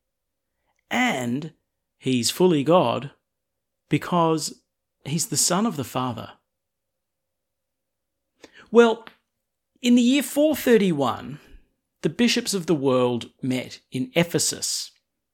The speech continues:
in, in present-day Turkey. And they had an ecumenical council there where the official teaching of the church was clarified. The Blessed Virgin Mary was to be called Mother of God.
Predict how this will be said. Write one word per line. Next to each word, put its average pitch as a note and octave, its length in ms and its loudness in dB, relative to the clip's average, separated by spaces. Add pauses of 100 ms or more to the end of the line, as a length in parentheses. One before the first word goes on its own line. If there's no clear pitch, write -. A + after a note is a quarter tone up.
(180)
in, C3 360 -2
in C#3 140 0
present-day C3 600 -4
Turkey. B2 600 -8 (560)
And D#3 460 0
they D#3+ 160 4
had E3 300 4
an C3 200 0
ecumenical C#3 600 0
council D3 480 -2
there C3+ 240 2
where D3+ 160 0
the D3+ 100 2
official A3 400 0
teaching E3 340 -2
of D3+ 100 -6
the D#3+ 60 -8
church A#2+ 340 -6
was D3 100 -6
clarified. F#3+ 680 -2 (440)
The E3 80 0
Blessed B3+ 480 2
Virgin G3+ 460 2
Mary C3 360 0
was D#3 280 -4
to G3+ 100 -8
be A3+ 120 0
called C3+ 600 -2 (520)
Mother B2 520 0 (240)
of A2+ 180 -8
God. A2 400 -6